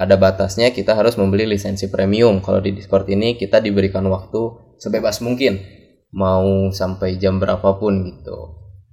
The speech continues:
Jadi kita nggak perlu ribet-ribet buat pindah link lagi, atau nggak kita, eh, harus mengeluarkan biaya kalau misalnya nggak mau keganggu, tiba-tiba dosen lagi ngajar atau guru lagi ngajar,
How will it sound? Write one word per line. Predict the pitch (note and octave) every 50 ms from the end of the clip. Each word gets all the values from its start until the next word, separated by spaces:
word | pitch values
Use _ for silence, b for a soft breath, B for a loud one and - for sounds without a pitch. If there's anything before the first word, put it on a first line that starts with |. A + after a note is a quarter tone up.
| _ _ _ _ _ _ _ _
Jadi | - F#2+ F#2+ G#2+ A2+ A2+ A2+ G#2 -
kita | G#2 G2+ - A#2 A#2 A#2 G#2
nggak | G2+ - - -
perlu | - G#2+ G2+ G2 F#2+ G2 G2+ A2 A#2 A#2+ B2+ B2 - - - - - _ _ _ _
ribet-ribet | - A2 G#2 G#2 G#2+ - G2 G#2 G2+ G2+ - - - G2
buat | G2+ G2 F#2+ F#2+ - - - - - - -
pindah | _ G#2+ G2+ F#2+ F#2 F#2 F#2 G2
link | F#2+ F#2 G2 G2 F#2+
lagi, | G2 A2 A2+ A#2 A#2 A2 A2 G#2+ G#2+ A2 A2 A2 A2 A2+ - - _ _ _ _ _ _ _
atau | - - - F#2+ F#2+ F#2+
nggak | G2+ A#2 A#2+ A2 -
kita, | - G2 - A2 A2+ A2+ A2+ - - - - - - _
eh, | - G2 F#2+ F#2 F#2+
harus | F#2+ F#2 G2 G2 G#2
mengeluarkan | G2+ G#2 G2+ G2 G2 G2 F#2+ F#2 G2
biaya | G2 G2+ G2 G2+ A2+ A#2+ A#2 A#2 A2+ -
kalau | G2 F#2+ F#2+
misalnya | F#2+ F#2+ - F#2 F#2+ G2 G#2 A2
nggak | G#2+ G2 G2 F#2+
mau | F#2+ F#2+ F#2+ F#2+
keganggu, | - G2 F#2+ G2 F#2+ F#2+ G2 G2+ A2+ B2 C3 A#2+ - - - _
tiba-tiba | - G2 G2 G2 - G2 G#2 G#2+
dosen | G2+ F#2 F#2+ F#2+ F#2+
lagi | F#2+ F#2+ F#2+ F#2+ F#2
ngajar | F#2+ F#2+ F#2+ F#2+ A2+ B2 A#2 A2
atau | - G2 G2
guru | G2 G2 G2
lagi | G2 G2 F#2+ G2 F#2
ngajar, | F#2+ F#2+ G2 F#2+ A2+ A#2+ C3